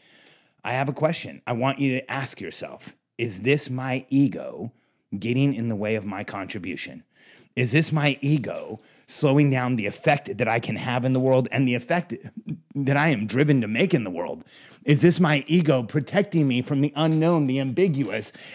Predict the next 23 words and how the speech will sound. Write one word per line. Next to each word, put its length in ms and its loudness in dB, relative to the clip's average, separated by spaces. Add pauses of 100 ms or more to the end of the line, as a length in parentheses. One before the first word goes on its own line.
and 200 6
the 80 6
next 500 4
big 240 6
thing 320 4
that 100 2
I 80 4
really 360 4
should 260 4
be 140 2
doing?" 380 0 (840)
Because 300 0
if 160 2
it 80 -2
is, 440 0 (600)
then 140 2
you 100 4
want 140 0
to 80 2
be 340 -2 (880)
clear 540 0 (640)
and 160 -2
real, 260 -2